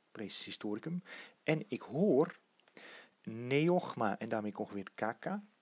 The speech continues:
nieuwe, eh, slechte dingen, ana, verspreid over ten de ptolin. En een ptolis is hetzelfde als een polis,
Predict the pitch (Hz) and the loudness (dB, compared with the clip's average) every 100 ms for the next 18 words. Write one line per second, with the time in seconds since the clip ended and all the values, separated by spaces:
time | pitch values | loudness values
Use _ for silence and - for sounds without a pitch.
0 | - - _ 101 117 175 202 107 - _ | -20 -20 _ -10 0 2 6 4 2 _
1 | _ 110 101 - - - 180 - 104 98 | _ -6 -4 0 2 4 2 0 0 2
2 | 185 220 - - - - 165 139 143 - | 4 4 0 -6 -4 0 2 2 0 -4
3 | 113 - 139 147 117 113 110 - _ 107 | -4 -2 0 2 4 2 2 -6 _ -4
4 | 101 101 - - 104 98 95 95 95 104 | -2 -4 -2 0 0 -2 -6 -8 -12 -12
5 | 101 101 - 107 101 101 - - - 107 | -12 -8 -2 -2 -2 -6 -8 -8 -6 -4
6 | 95 95 104 101 - _ _ 190 107 104 | -6 -8 -10 -12 -14 _ _ 6 6 4
7 | - | -2